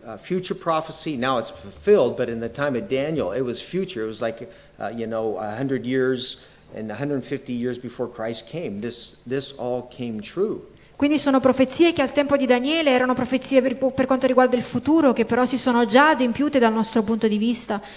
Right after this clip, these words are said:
Speaker 2: e sono profezie che si sono avverate centocinquanta anni prima della venuta di Cristo.
Speaker 1: But when, when we get into, uh, verse forty, uh, next week and the, and the rest of this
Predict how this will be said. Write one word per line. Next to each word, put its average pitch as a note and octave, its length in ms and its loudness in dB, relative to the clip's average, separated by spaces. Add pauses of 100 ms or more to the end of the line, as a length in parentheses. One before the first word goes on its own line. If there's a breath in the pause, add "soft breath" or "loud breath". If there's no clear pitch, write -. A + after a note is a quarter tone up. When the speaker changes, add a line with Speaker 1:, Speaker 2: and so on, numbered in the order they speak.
(140 loud breath)
Speaker 2:
e B3 80 -2
sono A#3+ 240 2
profezie B3 440 2
che B3+ 120 0
si B3+ 80 -2
sono B3 160 2
avverate A#3 400 4
centocinquanta A#3+ 640 0
anni A#3 160 -2
prima D#4 260 0
della A#3 180 4
venuta G#3 300 0
di G3+ 100 0
Cristo. G#3 460 -2 (160)
Speaker 1:
But G#3+ 120 -8
when, G#3+ 200 -6
when D3+ 140 -6
we B2+ 120 -6
get B2 200 -2
into, B2 300 -6
uh, A2 260 -8 (320 soft breath)
verse C3+ 280 -2
forty, C3 540 0 (300 loud breath)
uh, A2 200 -6
next B2+ 300 -6
week B2+ 380 -4
and A2 120 -10
the, G2+ 280 -12
and G2+ 120 -12
the G2 160 -10
rest C3 300 -2
of A#2+ 80 -12
this C3 160 -4